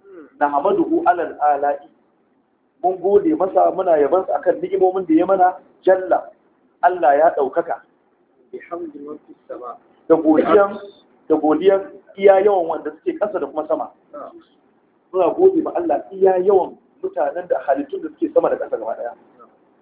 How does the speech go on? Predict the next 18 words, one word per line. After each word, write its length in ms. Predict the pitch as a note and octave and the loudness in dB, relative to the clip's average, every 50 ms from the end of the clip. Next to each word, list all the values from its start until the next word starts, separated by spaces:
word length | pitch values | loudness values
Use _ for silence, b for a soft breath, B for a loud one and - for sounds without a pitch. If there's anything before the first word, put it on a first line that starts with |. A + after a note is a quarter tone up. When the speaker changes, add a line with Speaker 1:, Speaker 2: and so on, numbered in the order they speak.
| _ _ _ _ _ _ _ _ - | _ _ _ _ _ _ _ _ -6
Speaker 2:
لأنه 360 | C3 B2 D#3+ F3 F#3+ F#3 F3+ | -2 0 0 0 2 4 4
الموصوف 840 | F3 D#3+ D#3+ D#3+ D#3 D3+ C#3+ C3+ C3 - - - E3+ F3 F3 - - | 4 4 4 2 2 2 0 0 -2 -4 -2 2 2 2 2 2 0
Speaker 1:
Rabbul 400 | - F#3 G#3+ - - F#3 F3 E3+ | 0 0 0 0 -2 -4 -4 -4
li 60 | D#3+ D3+ D3 | -8 -8 -6
kulli 240 | C#3+ G#3 G#3 F#3+ E3+ | -6 -6 -6 -6 -6
nadiqin 480 | D#3 F3 F3+ F#3 F3+ F#3+ F#3 - E3+ D3+ | -2 0 0 0 0 -4 -6 -6 -8 -6
wa 100 | C#3+ C#3 | -6 -4
jamid. 340 | C3+ E3+ F3 F3 E3+ D3+ C#3 - _ _ _ _ - A#3 A3+ | -2 0 -2 -2 -2 -6 -12 -18 _ _ _ _ -20 -18 -16
Speaker 2:
Hmm. 400 | E3+ E3+ E3 D#3+ C#3+ B2+ A2+ G#2+ G2+ _ _ _ _ _ - | -12 -12 -12 -12 -14 -18 -20 -20 _ _ _ _ _ _ -4
Speaker 1:
Domin 220 | D3+ E3 F#3+ G#3 | -2 0 2 2
Allah 240 | F3 - A3 G3+ E3+ - - | 2 4 4 4 2 2 -2
shi 80 | G#3 | -2
ne 100 | G3 F3+ | -2 0
al-mawsuf, 560 | - - D3+ D3 D3 C#3+ C#3 C#3 - F#3+ F3+ - - | 2 2 0 2 2 -2 -2 -2 -4 -4 -6 -2 0
abin 220 | - C#3+ F3+ F#3 F#3 - | 0 0 0 0 -6 -8
siffantawa 720 | - A3 - - F3+ F3 - G3+ F#3 E3 D#3 E3 E3 D#3+ D#3 D#3 | -10 -6 -2 -2 -2 0 2 0 0 2 0 -2 -2 -2 -4 -4
bil 100 | G3 F#3+ - | -6 -6 -2
mahamidi 640 | - E3 C#3+ D#3 E3+ E3+ D#3+ D#3+ C#3 - - F3+ - | -2 -2 0 2 0 0 0 -4 -10 -12 -14 -20 -20